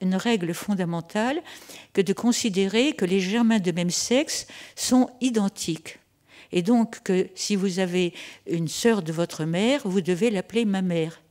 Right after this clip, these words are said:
parce qu'elle est identique à votre mère. Et un frère du père, vous devez l'appeler mon père, parce qu'il est identique à votre père. Il s'ensuit que si vous appelez cet oncle-là, frère du père, et cette tante-là, sœur de la mère,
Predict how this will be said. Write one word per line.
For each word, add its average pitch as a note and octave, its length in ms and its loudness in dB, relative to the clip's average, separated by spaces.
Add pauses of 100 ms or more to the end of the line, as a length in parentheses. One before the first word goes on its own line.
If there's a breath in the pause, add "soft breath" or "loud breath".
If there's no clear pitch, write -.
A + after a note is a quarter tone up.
(300 soft breath)
parce - 160 -6
qu'elle E3+ 180 -4
est G3+ 140 0
identique F#3 480 -4
à F#3 60 -4
votre F3 280 -6
mère. D#3 320 -8 (320 loud breath)
Et - 160 -4
un E3+ 120 -2
frère A3+ 360 0
du E3 160 -4
père, B3+ 460 0 (260 loud breath)
vous F3 180 -2
devez E3 200 2
l'appeler F3 300 -2
mon D#3+ 200 -4
père, A#3+ 440 -2 (280 loud breath)
parce E3+ 160 -6
qu'il F#3 200 -4
est A3+ 120 -4
identique F#3+ 520 -4
à F#3+ 40 -4
votre F#3 280 -8
père. D3+ 420 -12 (520 loud breath)
Il G3 100 0
s'ensuit A#3+ 720 2 (320 loud breath)
que F3+ 80 -2
si - 220 0
vous A3 240 0
appelez A#3 480 0
cet - 340 -4
oncle-là, F3 500 2
frère F#3+ 320 -8
du D#3 140 -8
père, D3+ 360 -8 (340 loud breath)
et E3 60 -6
cette - 340 -6
tante-là, F3 580 -2
sœur - 320 -8
de F3 80 -6
la E3+ 160 -4
mère, D#3 320 -6